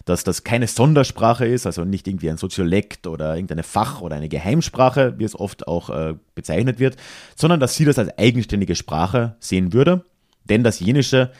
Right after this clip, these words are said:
ist sowohl eine Alltags- wie auch eine Muttersprache gewesen und auch da vielleicht vergleichbar mit dem Jiddischen, ja, Ursprung irgendwo im Deutschen, aber durch seine Nutzung im Alltag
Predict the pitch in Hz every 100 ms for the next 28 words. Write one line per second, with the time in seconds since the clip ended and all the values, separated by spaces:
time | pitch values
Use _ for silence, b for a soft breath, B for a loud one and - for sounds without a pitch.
0 | b b 151 - - 107 95 127 104 95
1 | - 98 127 120 98 - 92 101 120 90
2 | 98 104 139 98 - - 73 69 65 50
3 | - 76 82 87 78 90 98 B B -
4 | 90 98 - - - 90 101 117 98 92
5 | 92 120 151 - 147 139 b b 87 87
6 | 135 127 _ _ _ - 147 - 120 117
7 | - 98 87 87 82 82 - 107 110 b
8 | b 101 101 101 135 123 113 165 - 147
9 | 139 139 _ _ _ 175 90 98 101 98
10 | 101 -